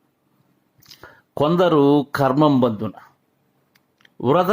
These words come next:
జపముల మరికొందరు, నటింతురిట్టి కోర్కెల మనుజుల్. మానవులలో భిన్నమైనటువంటి భావములు గల వారి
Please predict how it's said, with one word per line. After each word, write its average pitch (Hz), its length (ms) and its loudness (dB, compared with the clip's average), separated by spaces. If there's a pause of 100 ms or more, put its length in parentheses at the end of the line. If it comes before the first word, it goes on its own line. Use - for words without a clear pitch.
జపముల 185 400 0 (120)
మరికొందరు, 131 600 -2 (1040)
నటింతురిట్టి 139 1200 0 (720)
కోర్కెల 120 560 0 (640)
మనుజుల్. 92 520 -6 (760)
మానవులలో 175 840 2 (1400)
భిన్నమైనటువంటి 165 1200 2 (140)
భావములు 147 580 2
గల 143 140 2 (140)
వారి 139 280 2